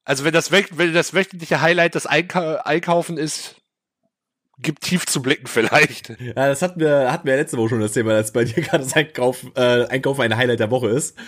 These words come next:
Speaker 2: Äh, glücklicherweise ist es bei mir so, ich hab jetzt, ich hab jetzt mal vier Tage frei. Ich bin sehr glücklich darüber. Schon, das stimmt nicht, fünf Tage frei hab ich. Ich hab Donnerstag bis Montag frei.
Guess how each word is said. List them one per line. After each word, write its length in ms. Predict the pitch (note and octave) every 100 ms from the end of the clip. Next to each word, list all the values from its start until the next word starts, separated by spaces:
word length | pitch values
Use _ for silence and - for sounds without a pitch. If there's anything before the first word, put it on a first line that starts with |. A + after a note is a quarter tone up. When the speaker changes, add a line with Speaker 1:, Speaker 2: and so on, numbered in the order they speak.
| - - -
Speaker 2:
Äh, 320 | C3 C3 B2+
glücklicherweise 540 | B2 E3 F3 D3+ D#3+ D#3+
ist 60 | D3
es 100 | C#3+
bei 100 | C3
mir 160 | D3+
so, 140 | D#3 D#3+
ich 80 |
hab 100 | F#3+
jetzt, 240 | F#3 - - _ -
ich 80 | G#3
hab 80 |
jetzt 100 | C#4+
mal 80 | G3
vier 260 | E3+ - F#3
Tage 200 | F#3 E3
frei. 480 | - - E3+ A2 - _ _
Ich 100 | -
bin 140 | D#3
sehr 140 | D#3 D#3+
glücklich 300 | D3+ - C#3+
darüber. 600 | D3 D#3+ A#2 F#2+ F2 F#2+ -
Schon, 340 | C#3+ A2 - _
das 80 | -
stimmt 160 | D#3+ E3+
nicht, 180 | G3 -
fünf 140 | G#3
Tage 200 | - G2
frei 180 | F2+ E2+
hab 120 | D#2+
ich. 100 | F2
Ich 40 | F#2
hab 60 |
Donnerstag 320 | A2 A#2+ A2+ -
bis 120 | F2
Montag 280 | G2+ - -
frei. 220 | C#2+